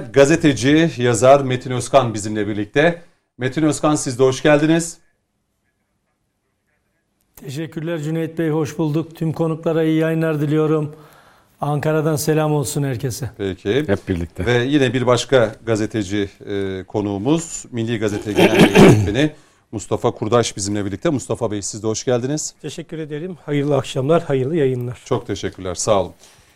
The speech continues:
Speaker 1: Şimdi tabii, e, iki bin yirmi ikiyi de bitirirken aslında, e, son aylarda hep ekonomi cephesinde yaşanan gelişmeler üzerinden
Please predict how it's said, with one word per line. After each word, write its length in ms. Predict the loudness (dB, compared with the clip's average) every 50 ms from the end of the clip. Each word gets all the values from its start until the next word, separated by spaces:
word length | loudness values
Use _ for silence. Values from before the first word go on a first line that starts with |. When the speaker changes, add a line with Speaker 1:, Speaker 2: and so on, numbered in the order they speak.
| _ _
Speaker 1:
Şimdi 380 | -12 -10 -6 -4 -4 -4 -2 2
tabii, 380 | 4 4 6 6 4 2 0 0 2 6
e, 400 | 8 8 10 10 10 8 8 6 4 -2 -16 _ _ _ _ _ _ _ -20 -20 _ _ _ _ _ _ _ _ _ _ _ _ _ _ _ _ _ _ -20
iki 200 | -14 -10 -4 0
bin 100 | 0 0
yirmi 280 | 0 0 -2 -2 0 -2
ikiyi 240 | -2 -2 -2 -2 -2
de 100 | -2 -2
bitirirken 380 | -4 -6 -10 -6 -4 -2 -2
aslında, 520 | -2 -2 -4 -4 0 2 4 2 2 0 -6 -16 _ _ _ _ _ -4
e, 300 | -2 0 2 2 0 0
son 240 | 0 2 4 4 4
aylarda 560 | 4 4 4 2 2 2 2 0 0 0 0 -2
hep 300 | -6 -6 -6 -8 -8 -10
ekonomi 580 | -6 -4 -2 -2 0 0 2 0 0 -2 -4 -10 _ -20 -10
cephesinde 500 | -6 -6 -4 -4 -4 -6 -6 -8 -6 -4
yaşanan 420 | -4 -4 -4 -4 -4 -4 -4 -4 -4
gelişmeler 440 | -4 -6 -6 -8 -8 -6 -4 -4
üzerinden 440 | -4 -4 -6 -6 -6 -6 -6 -6 -8